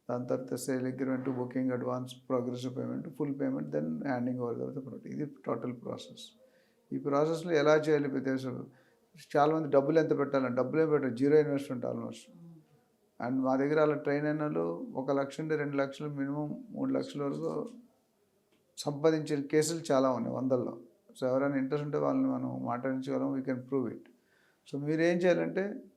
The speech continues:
మీ టైమ్ని, మీ ఐక్యూని, మీ మొబైల్ని. So network is net worth.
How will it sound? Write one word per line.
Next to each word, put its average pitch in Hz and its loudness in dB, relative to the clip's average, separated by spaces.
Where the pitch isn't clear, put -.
మీ 143 -2
టైమ్ని, 175 2
మీ 143 0
ఐక్యూని, 143 2
మీ 143 0
మొబైల్ని. 131 2
So 139 -6
network 175 4
is 160 2
net 135 2
worth. 127 -2